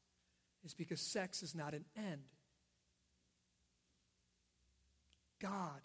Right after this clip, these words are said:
is the end that our joy will terminate on, that our fulfillment will terminate on.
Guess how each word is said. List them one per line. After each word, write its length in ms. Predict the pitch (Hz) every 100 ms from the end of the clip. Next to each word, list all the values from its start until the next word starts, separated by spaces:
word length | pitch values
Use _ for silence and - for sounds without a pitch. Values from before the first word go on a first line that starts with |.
| - - -
is 140 | 139
the 160 | 156 170
end 240 | 135 127 - - _ _ _ _
that 100 | -
our 80 | 143
joy 340 | 135 160 160 151
will 100 | 147
terminate 420 | - 170 147 135
on, 280 | 131 135 135 - -
that 100 | 156
our 160 | 139 143 - -
fulfillment 520 | 165 - 175 160 175
will 80 | 160
terminate 440 | 190 160 139 131
on. 100 | 123